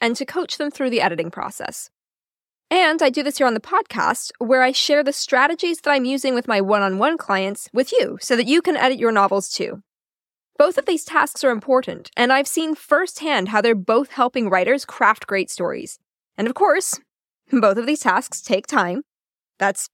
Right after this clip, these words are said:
how work works. <laughs> At this particular moment in my editing career, in January of twenty twenty-four, I'm at a point where I both want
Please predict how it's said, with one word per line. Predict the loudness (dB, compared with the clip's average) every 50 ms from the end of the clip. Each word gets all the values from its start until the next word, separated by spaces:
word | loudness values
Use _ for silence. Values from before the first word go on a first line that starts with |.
| _
how | -12 -4 -2 0 0 0 -2 -2 _ _ _ _ _ -6
work | 0 0 0 0 0 2 2
works. | 2 2 2 -2 -6 -8 -8 -10 -14 -18 -20 -20 _ _ _
<laughs> | _ _ _ _ _ _ _ _ -2
At | 2 2
this | 2 0
particular | 2 0 0 0 2 0 -2 0 0 -2 0 0
moment | 2 2 2 2 2 2 2 2
in | 2 2
my | 2 2 2
editing | 2 2 0 2 0 -2 -2 -2
career, | -4 -4 -4 -2 -2 -2 -4 -4 -6 -8 -2
in | -2 0 0 0
January | 2 2 2 2 2 0 0 0 2 2 2 2 0
of | -2 -4
twenty | -4 -2 -2 0 0 -2 -2
twenty-four, | -2 -4 -4 -4 -6 -4 -2 -2 -2 -2 -4 -8 _ _ _ _ _ _ 0
I'm | 2 2 2 2 0
at | -2
a | -2
point | -4 -2 -2 0 0 0 -2 -6 -12 _
where | -2 0 2 4
I | 4 2 4
both | 4 4 2 2 0 _
want | -2 0 0 2 0 -2 -4